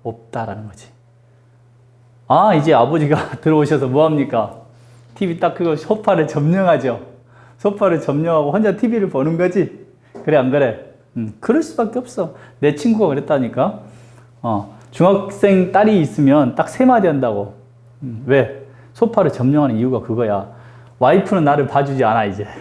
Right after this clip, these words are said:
이제 사랑이 식었어. 그죠? 딸은 집에 들어오니까, "응, 아빠 왔어? 응, 문 닫아. 나가." 세 마디만 하는 거야. 외로워, 안 외로워?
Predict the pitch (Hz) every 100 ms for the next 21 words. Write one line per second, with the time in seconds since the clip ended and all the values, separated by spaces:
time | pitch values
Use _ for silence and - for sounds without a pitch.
0 | - - - - 135 123 190 190 160 139
1 | 185 185 - - - - - - - 165
2 | 190 - - - - - 233 247 170 175
3 | 175 170 170 156 151 139 - 160 139 -
4 | 151 160 156 147 - 269 285 - - _
5 | 170 170 156 165 180 180 - - 139 143
6 | 156 - - - - 254 240 185 170 165
7 | 165 165 143 123 - - - 190 240 269
8 | 220 156 156 151 131 120 -